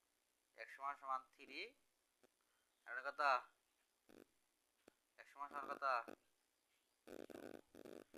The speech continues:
x এর দুইটা মান বেরিয়েছে না? মাইনাস থ্রি এই পাশে গেলে কি হয়? প্লাস থ্রি, আর মাইনাস টু এই পাশে গেলে কি হয়? প্লাস টু। তার মানে x এর মান দেখো কয়টা বেরিয়েছে?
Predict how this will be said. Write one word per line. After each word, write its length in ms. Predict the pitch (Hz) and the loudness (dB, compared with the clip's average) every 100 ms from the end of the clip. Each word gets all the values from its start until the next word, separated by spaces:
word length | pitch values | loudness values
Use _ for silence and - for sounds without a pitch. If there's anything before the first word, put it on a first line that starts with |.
| - - | -10 -6
x 60 | |
এর 140 | - - | -4 -2
দুইটা 140 | - - | 0 2
মান 80 | 147 | 0
বেরিয়েছে 260 | 143 143 160 | -4 -2 4
না? 60 | 190 - - _ | 4 2 -8 _
মাইনাস 240 | 123 127 143 | -2 -2 -4
থ্রি 140 | 151 143 | -8 -8
এই 60 | 139 | -8
পাশে 160 | - 139 | -6 -6
গেলে 140 | 143 139 | -6 0
কি 60 | 139 | 6
হয়? 120 | 127 - - | 6 6 2
প্লাস 160 | - 131 - | 4 4 2
থ্রি, 200 | - - - - - | 0 0 -2 -4 -4
আর 60 | 117 | 0
মাইনাস 240 | 123 123 135 | 0 0 -6
টু 60 | 143 | -12
এই 60 | 131 | -14
পাশে 140 | 135 131 | -14 -14
গেলে 120 | 131 127 | -12 -4
কি 80 | - | 2
হয়? 140 | 120 107 - _ - | 4 2 -4 _ -2
প্লাস 160 | 92 - | -2 -2
টু। 140 | - 78 _ - - - | -16 -20 _ -20 -20 -8
তার 80 | 123 | -2
মানে 120 | 123 120 | 0 -2
x 40 | - | -2
এর 60 | 160 | 0
মান 100 | 170 151 | 0 0
দেখো 140 | 127 | 6
কয়টা 180 | 160 147 120 | 10 10 8
বেরিয়েছে? 280 | 107 95 | 2 -6